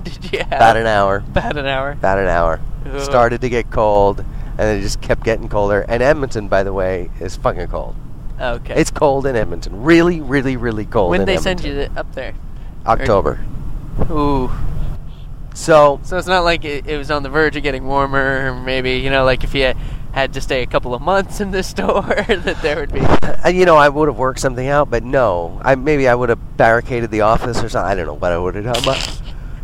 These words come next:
Speaker 2: anyway, so I go out the next day. I, I take off the next day. I take a day off. I, I gotta find a place, you know?
Speaker 1: Right.
Speaker 2: And, uh, so I, at noon, I work in the morning and get everybody going, and then I leave.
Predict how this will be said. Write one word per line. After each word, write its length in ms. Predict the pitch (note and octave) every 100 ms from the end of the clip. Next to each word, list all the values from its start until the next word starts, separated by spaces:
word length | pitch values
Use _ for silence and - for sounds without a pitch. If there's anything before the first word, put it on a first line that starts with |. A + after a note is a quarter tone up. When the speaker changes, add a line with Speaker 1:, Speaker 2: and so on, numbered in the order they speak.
| - - - - - - - -
Speaker 2:
anyway, 420 | G#3 G3+ F3+ F#3
so 360 | F3+ - G3 F3+ -
I 100 | E3+
go 240 | F#3+ G3+
out 280 | F3 E3+ E3 - - - -
the 80 | D#3+
next 260 | E3 F3 -
day. 240 | E3+ F3+ -
I, 200 | D#3 D3+ - -
I 180 | D3+ D3+
take 380 | - G#3+ A3+
off 280 | G3 G#3+ A#3+
the 80 | C#3
next 220 | B2 G#2+
day. 140 | C3 A2
I 40 |
take 220 | A2 E3
a 60 | D#3+
day 200 | D3 D3
off. 340 | D3 C3+ F2
I, 260 | - A#2 A2+
I 120 | - A#2
gotta 440 | - D3 B2+ C3+
find 260 | B2+ C3 A#2+
a 40 |
place, 500 | - F3+ C#4 D#3 -
you 80 | G#2+
know? 280 | F#2+ A2+ E3+ - C#3
Speaker 1:
Right. 260 | D3 C3 - - - - - - - - - D3
Speaker 2:
And, 480 | D3 C#3 C#3 B2+ C3+
uh, 300 | C3 B2+ B2+
so 260 | - C3+
I, 280 | B2+ B2+ C3+
at 300 | - C#3 B2+
noon, 580 | C3 E3 F3 D#3 C#3+ C#3
I 180 | B2 C3
work 240 | C#3+ D3
in 80 | D#3
the 80 | C3+
morning 340 | B2+ B2 A#2+
and 80 | A#2
get 140 | B2+
everybody 340 | B2 B2 A#2+ A#2
going, 380 | A#2 G#2+ G#2+
and 120 | G#2+ G#2+
then 120 | G#2+
I 100 | G#2
leave. 340 | G2+ E2+ C#2+